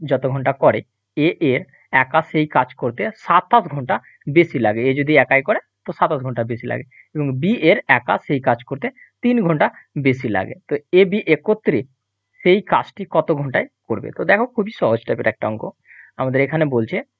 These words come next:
এ plus বি ধরে নিলাম এক্স ঘন্টায় করছে, তো এর কত ঘন্টা লাগছে তার থেকে সাতাশ ঘন্টা কি বেশি লাগছে,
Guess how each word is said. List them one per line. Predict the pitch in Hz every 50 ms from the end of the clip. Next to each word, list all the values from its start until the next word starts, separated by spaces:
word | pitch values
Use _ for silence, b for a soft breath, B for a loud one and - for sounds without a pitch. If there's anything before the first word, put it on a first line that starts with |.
| _ _ _ _ _ _ _ _ _ _ _ _ _ _ _ _ _ _ _ - -
এ | 160 160 175
plus | 175 - 156 135 139 147 - _ _ _ _ _ _ _ _ _ - 127 127
বি | - 175 202 247 - _ _ _ -
ধরে | 127 156 151 139
নিলাম | 139 147 175 - -
এক্স | - 156 131 131 123
ঘন্টায় | 120 139 131 127 139 139 135 -
করছে, | 151 135 131 - 190 214 - _ _ _ _ _ _ _ _ _ _ _ _ _ _ _ _ _ -
তো | 240 233 240 - - _ -
এর | 190 196 214 240 254 247 - - 170 151 139 151 170 147 -
কত | - 165 165 190
ঘন্টা | 170 180 180 170 170
লাগছে | 165 165 - - 247
তার | 240 - 226 180 185 202 - -
থেকে | 202 180 - 214 262 392 - _ _ _ _ _ _ _ _ _ _ _ _ _ _ _ _ _ _ _ _ _ _ _ _ _ _ _ _ _ _ _ _ _ _ _ _ _ _ _ _ _ _ - -
সাতাশ | 185 170 185 - 233 226 208
ঘন্টা | 185 151 156 170 160 165 208 247
কি | 247 _ - 214 196 202
বেশি | 160 139 151 165 165 160 - 165 139
লাগছে, | 120 101 104 - - - -